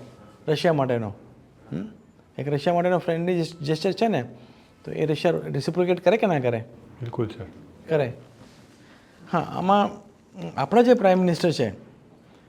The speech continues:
Speaker 1: એમને એ આખા આ જે સમિટ છે, આ, આનું તમે હિસ્ટ-, હિસ્ટોરિકલ બેકગ્રાઉન્ડ જો, જે જી ફોરથી જી સેવન ને જી એઇટ ને back to જી સેવન, એ હિસ્ટોરિકલ પર્સ્પેક્ટિવમાં તમે, અ, અ,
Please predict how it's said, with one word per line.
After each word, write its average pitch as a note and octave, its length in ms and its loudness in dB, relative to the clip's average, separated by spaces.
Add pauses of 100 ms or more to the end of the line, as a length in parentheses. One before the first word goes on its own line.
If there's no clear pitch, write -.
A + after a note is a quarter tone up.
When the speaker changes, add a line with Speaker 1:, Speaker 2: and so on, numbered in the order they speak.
(200)
Speaker 1:
એમને G3 320 4
એ G#3 280 0
આખા G3+ 420 2
આ E3 320 2
જે E3 320 -2 (100)
સમિટ F3 240 0
છે, A2+ 260 0 (560)
આ, C#3+ 180 -8
આનું D3+ 360 -6
તમે D3 240 -2
હિસ્ટ-, - 380 -10
હિસ્ટોરિકલ E3 500 0
બેકગ્રાઉન્ડ D3+ 460 -2
જો, C3 240 2 (760)
જે C#3 120 -4
જી D3 240 0
ફોરથી E3+ 420 -2
જી D#3 280 0
સેવન D#3 280 0
ને D3+ 200 -2
જી C#3+ 180 -6
એઇટ D3+ 280 -4
ને D3+ 80 -4
back C#3+ 320 -4
to D3+ 40 -2
જી C#3+ 160 -4
સેવન, C#3+ 340 -2 (600)
એ D#3 100 -4
હિસ્ટોરિકલ F3+ 460 0
પર્સ્પેક્ટિવમાં F3 1200 -2
તમે, D#3 360 -2 (680)
અ, - 40 -12
અ, C#3 560 -8